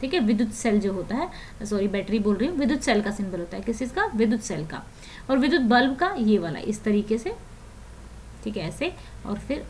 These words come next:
ऊपर से ऐसे, ये विद्युत हमारा किसका, bulb का। अब देखिए ये हमारा हमें किसका होगा, circuit का। circuit यानी कि जो हमारा switch जो on है, अगर एक तरफ से ये हटा हुआ होगा, switch on, switch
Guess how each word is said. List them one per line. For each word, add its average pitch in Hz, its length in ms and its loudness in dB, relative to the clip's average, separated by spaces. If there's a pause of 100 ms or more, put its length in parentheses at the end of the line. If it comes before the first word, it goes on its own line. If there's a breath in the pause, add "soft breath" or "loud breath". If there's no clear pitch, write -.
ऊपर 185 280 -10
से - 260 -6
ऐसे, - 260 -8
ये 208 140 0
विद्युत 214 380 0
हमारा 208 320 0 (300 loud breath)
किसका, 226 240 2
bulb 170 380 -2
का। 214 120 -12 (480 loud breath)
अब 254 100 2
देखिए 294 240 6
ये 277 280 6
हमारा 269 360 4
हमें 226 380 0
किसका 233 280 -2
होगा, 262 200 2
circuit 208 480 -2
का। - 120 -14 (1500)
circuit 220 500 0
यानी 220 180 4
कि 311 120 -2
जो 240 240 4
हमारा 233 200 4
switch 285 340 -2
जो 240 140 2 (140)
on 254 200 6
है, 165 200 0 (360 loud breath)
अगर 311 160 6
एक 349 420 0
तरफ 339 160 6
से 370 140 2
ये 381 80 6
हटा 233 300 4
हुआ 208 260 2
होगा, - 220 -10
switch - 420 -2 (140)
on, 220 100 4 (300)
switch 302 280 -4